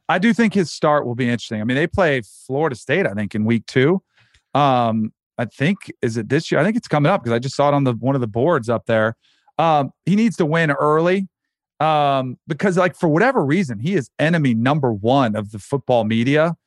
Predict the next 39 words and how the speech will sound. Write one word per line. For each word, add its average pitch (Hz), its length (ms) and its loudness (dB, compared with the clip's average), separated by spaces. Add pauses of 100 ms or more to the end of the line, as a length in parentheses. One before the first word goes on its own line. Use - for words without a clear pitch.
(340)
because 170 440 0
of 156 160 -4
the 156 60 -2
way 151 260 0
he 147 140 -2
left 143 320 0
Notre 139 240 0
Dame. 147 300 0
But 147 360 0 (720)
that's 180 200 -8
an 208 80 -2
opportunity. 196 840 0
You 135 80 -12
get 170 220 -4
paid 185 220 0
a 156 40 0
boatload 160 520 0
of 151 40 -2
money. 160 480 0
And 147 120 0
I 175 80 0
think 170 200 -4
Brian 170 280 0
Kelly 175 300 2
was 131 200 -2
like, 131 240 0
"You 139 60 -4
know 170 160 2
what? 220 340 0
I'm 175 100 -4
tired 202 380 -2
of 151 100 -12
coaching 156 380 -4
with 131 160 -2
one 139 160 2
arm 143 220 0
behind 120 260 -2
my 107 100 -2
back. 104 320 0